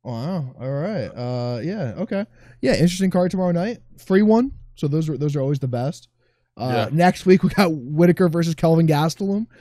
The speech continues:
Speaker 1: That is a fight. I'm very excited for that. Jeremy Stevens is fighting on that, on that card too.
Speaker 2: And it's free, bro. This is gonna be a, an all-out banger,
Speaker 1: Yeah.
Speaker 2: man.
Speaker 1: Very. And
Speaker 2: It's
Speaker 1: then the week, dude, the week after that,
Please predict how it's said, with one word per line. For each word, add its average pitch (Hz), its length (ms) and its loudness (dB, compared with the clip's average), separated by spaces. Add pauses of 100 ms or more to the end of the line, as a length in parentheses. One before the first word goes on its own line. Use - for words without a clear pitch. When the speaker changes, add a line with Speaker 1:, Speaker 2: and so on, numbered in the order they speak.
(280)
Speaker 1:
That 165 380 2
is 170 160 4
a 151 60 -2
fight. 135 460 -2
I'm 151 200 -2
very 151 180 2
excited 143 260 -4
for 151 80 -4
that. 147 140 -4
Jeremy 165 280 4
Stevens 165 340 0
is 156 80 -4
fighting 165 300 0
on 165 140 0
that, 160 300 -4 (140)
on 175 100 -6
that 156 160 -4
card 156 240 -4
too. 160 220 -2 (640)
Speaker 2:
And 131 120 2
it's 101 180 -4
free, 127 540 0
bro. 98 400 -4
This 123 200 -6
is 139 100 -8
gonna 139 160 -6
be 113 200 -8
a, 95 180 -10
an 101 140 -14
all-out 107 640 -6
banger, 107 340 -6
Speaker 1:
Yeah. 110 160 -4
Speaker 2:
man. 110 280 -6 (1120)
Speaker 1:
Very. 127 260 -4
And 156 100 -2
Speaker 2:
It's 160 160 2
Speaker 1:
then 156 80 2
the 135 60 0
week, 151 160 4
dude, 160 160 2
the 135 80 -2
week 147 240 0
after 143 280 -2
that, 110 440 -4